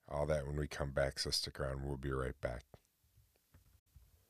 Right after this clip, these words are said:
All right, the factsite dot com. Let's do the factsite dot com first. And, uh, we're gonna learn a little bit about the Tyrannosaurus Rex today.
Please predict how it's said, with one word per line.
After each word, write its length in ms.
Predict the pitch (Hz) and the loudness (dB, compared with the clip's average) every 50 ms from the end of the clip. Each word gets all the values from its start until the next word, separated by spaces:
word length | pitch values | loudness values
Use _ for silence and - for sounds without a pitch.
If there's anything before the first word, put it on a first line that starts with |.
| _ _ _ _ _ _ - - _ - | _ _ _ _ _ _ -20 -20 _ 4
All 200 | 78 80 80 71 | 6 6 6 6
right, 260 | 71 76 78 78 71 - | 6 6 4 4 2 0
the 100 | - 73 | -4 -6
factsite 680 | - - - 85 78 - - - - - 82 78 73 | 0 2 4 4 4 4 2 2 2 2 2 0 0
dot 240 | - 80 78 78 - - | 0 0 0 0 -2 -6
com. 680 | - - - - 80 78 78 76 76 73 73 69 65 67 | -10 -10 -6 -4 -2 0 0 0 0 0 -2 -4 -4 -4
Let's 220 | 71 73 - - - | -4 -2 -2 -2 -4
do 220 | - - 76 73 | -4 -4 -4 -4
the 100 | 67 64 | -4 -4
factsite 680 | 67 - - - 67 60 60 - - - - 67 69 - | -6 -4 -4 -2 -2 -2 -2 0 0 0 0 0 -4 -4
dot 260 | - 65 65 67 - | -4 -4 -4 -4 -8
com 340 | - - - 69 69 69 65 - | -8 -8 -6 -4 -4 -6 -8 -10
first. 640 | - - 76 67 65 73 - - - - - - - _ _ _ _ - - - - - - - _ _ _ _ _ _ - - - _ _ _ - _ - | -6 -4 -2 -2 -2 -2 -2 -2 -2 -4 -6 -12 -12 _ _ _ _ -20 -20 -20 -20 -20 -20 -20 _ _ _ _ _ _ -20 -20 -20 _ _ _ -20 _ -4
And, 360 | - 73 71 69 69 67 65 | -2 0 0 0 0 0 0
uh, 260 | 65 64 65 64 65 69 | 0 2 2 2 0 0
we're 140 | 76 87 98 | -2 -2 -2
gonna 220 | - - 165 143 | 0 2 2 4
learn 380 | 92 104 117 113 107 104 101 - - - | 6 6 6 6 4 2 -2 -8 -10 -6
a 40 | - | 0
little 220 | 87 107 120 117 | 2 2 2 2
bit 160 | - - 117 107 | 4 4 4 4
about 340 | - - 95 92 87 - - - - - | 6 2 2 2 2 0 -6 -14 -12 -12
the 80 | - | -10
Tyrannosaurus 1080 | - - - - 87 78 67 71 76 82 85 80 - - - 85 82 80 78 - - - | -8 -6 -6 -4 -4 -2 2 2 4 4 4 2 2 2 0 0 -2 -2 -2 -2 -4 -2
Rex 480 | 78 78 78 - - - - - - | -2 -2 -2 -2 0 0 2 2 2
today. 720 | - - - - 73 71 71 67 67 67 67 65 64 64 | 0 0 -4 -4 -2 -4 -4 -4 -4 -6 -6 -8 -8 -10